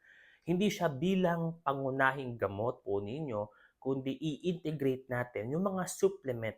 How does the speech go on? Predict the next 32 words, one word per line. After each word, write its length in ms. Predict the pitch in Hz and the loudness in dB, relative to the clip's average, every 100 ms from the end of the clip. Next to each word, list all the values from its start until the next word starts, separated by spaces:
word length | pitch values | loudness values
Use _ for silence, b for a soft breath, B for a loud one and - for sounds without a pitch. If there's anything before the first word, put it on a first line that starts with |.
| - | -4
na 160 | 160 | -4
posible 800 | 160 _ 147 127 - 175 139 123 | -4 _ -4 -4 -4 -8 -4 -4
po 240 | - 110 104 | -2 -4 -4
na 160 | 135 | -4
hindi 160 | 190 214 | -2 0
naman 240 | 196 156 | 0 -2
po 160 | - 127 | -2 -2
makakaapekto 800 | 120 117 110 104 - 101 - 95 | 0 0 0 -2 -4 -8 -10 -14
po 160 | 95 90 | -12 -12
sa 160 | - | -12
inyo. 240 | 87 90 82 - _ b b b - | -12 -10 -10 -12 _ b b b 8
Or 160 | 220 208 | 8 8
mga 320 | 190 185 170 | 4 4 4
herbal 320 | 226 214 208 | 4 4 2
supplement 480 | - 165 147 143 139 120 | 0 -2 -2 -2 -4 -6
yung 160 | 117 | -2
ka-, 240 | 113 104 - | 0 0 -2
karaniwan 560 | 117 113 131 190 185 | -4 -2 -2 0 0
nyo 80 | 160 | 0
na 160 | 135 127 | -2 -4
po 160 | 120 | -10
tinitake, 560 | - 107 101 - 101 _ b b b | -10 -12 -10 -8 -10 _ b b b
or 160 | 220 254 | 6 8
mga 320 | 226 214 214 190 | 6 4 4 2
natural 400 | 190 175 190 233 | 2 2 2 2
na 160 | 202 185 | 2 -2
halaman 640 | 156 135 131 127 160 147 | -4 0 0 0 -2 -2
na 400 | 127 113 110 107 - _ _ b b | -4 -4 -4 -6 -10 _ _ b b
kadalasan 720 | - 139 135 131 127 127 123 | 0 2 4 4 4 2 0
po 160 | 127 104 | -2 -4
ninyong, 560 | 113 117 110 101 101 95 | -6 -6 -4 -4 -6 -6
ah, 160 | 95 | -6